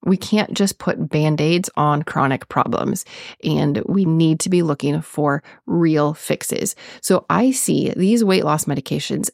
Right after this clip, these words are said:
as a possible tool that can help some people.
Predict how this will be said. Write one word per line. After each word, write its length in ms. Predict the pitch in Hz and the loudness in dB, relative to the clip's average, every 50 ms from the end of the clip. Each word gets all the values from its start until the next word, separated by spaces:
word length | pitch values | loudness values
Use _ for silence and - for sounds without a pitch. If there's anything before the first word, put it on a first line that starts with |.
| _ | _
as 200 | - 151 139 156 | 0 0 2 2
a 80 | 202 233 | 2 0
possible 540 | 247 - - - 202 - 233 220 226 226 220 | 0 0 -2 0 0 0 -2 -2 -2 -4 -4
tool 500 | - - - - 233 190 139 135 156 - - - _ | -6 -8 -4 0 2 2 2 2 0 -4 -10 -8 _
that 220 | - - - - - | -6 -6 -6 -8 -12
can 380 | - - - 202 202 202 214 | -8 0 2 2 4 4 2
help 440 | 220 - - - - 165 147 - - _ | 0 -2 -4 -4 -2 -2 -2 -4 -8 _
some 380 | - - - 156 143 151 151 - | -10 -4 -2 -2 -2 -2 -4 -6
people. 460 | - - - 165 - - - - - | -10 -8 -8 -8 -6 -6 -8 -8 -8